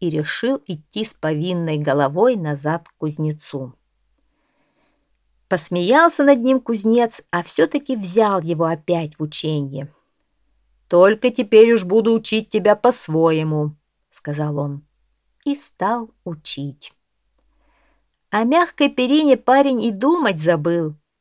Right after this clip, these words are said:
На жёсткой соломе бы выспаться, да где там? Ни вздохнуть, ни охнуть не даёт ему кузнец. Только опустит парень молот, только спину разогнёт,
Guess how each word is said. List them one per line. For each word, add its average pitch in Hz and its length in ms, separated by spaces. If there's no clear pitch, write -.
На 160 180
жёсткой 208 480
соломе 254 600
бы 233 140
выспаться, 233 840
да 208 240
где 226 560
там? 160 460
Ни 190 240
вздохнуть, 214 840
ни 233 140
охнуть 247 680
не 226 100
даёт 220 400
ему 180 200
кузнец. 180 680
Только 247 500
опустит - 680
парень 190 320
молот, 180 500
только 196 400
спину 175 440
разогнёт, 202 680